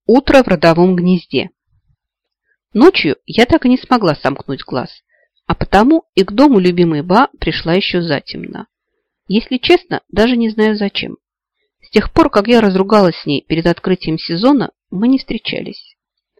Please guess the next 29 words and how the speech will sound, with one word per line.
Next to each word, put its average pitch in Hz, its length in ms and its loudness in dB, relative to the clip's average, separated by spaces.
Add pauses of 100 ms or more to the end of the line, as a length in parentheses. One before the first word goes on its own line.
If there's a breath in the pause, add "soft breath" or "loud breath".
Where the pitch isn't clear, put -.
(220)
Сначала - 320 2
я 160 160 2
была 147 220 0
слишком - 420 -10
зла, 160 320 0 (400)
потом 311 420 2
зла 175 240 2
была 165 220 2
моя 156 260 0
Ба. - 300 -6 (600)
По 170 80 -4
крайней 180 300 0
мере, 240 380 2
я 180 180 0
бы 196 120 0
не 214 120 0
сильно 135 340 -6
удивилась, 156 680 -6
если 165 260 -4
бы 165 120 0
она 165 180 0
при - 180 -6
встрече - 440 -2
от 147 100 -4
души 160 260 -4
прокляла - 500 -2
меня. - 340 -10 (460)
Всё-таки 254 400 0
репутацию, 180 800 0